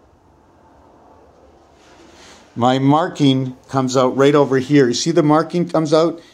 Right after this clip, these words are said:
in this one single square over here. And this is measuring my T V. Therefore, the other way, the measurement would have to be here, and I draw a line right down there. So this is how this is designed. You notice my,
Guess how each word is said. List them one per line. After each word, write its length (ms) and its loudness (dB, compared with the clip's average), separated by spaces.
in 60 -8
this 220 -4
one 260 0
single 600 0
square 680 0
over 280 -2
here. 280 0
And 80 -2
this 160 -4
is 80 -6
measuring 440 0
my 120 0
T 300 -4
V. 180 -2
Therefore, 420 0
the 180 -4
other 260 0
way, 340 0
the 80 -8
measurement 500 0
would 120 -4
have 240 -2
to 80 -8
be 120 -6
here, 540 -2
and 60 -6
I 80 -4
draw 260 0
a 160 -2
line 160 -2
right 260 -2
down 300 -2
there. 320 -2
So 240 -2
this 240 -2
is 160 -6
how 180 0
this 260 -4
is 120 -10
designed. 460 -2
You 60 -4
notice 360 -2
my, 340 -2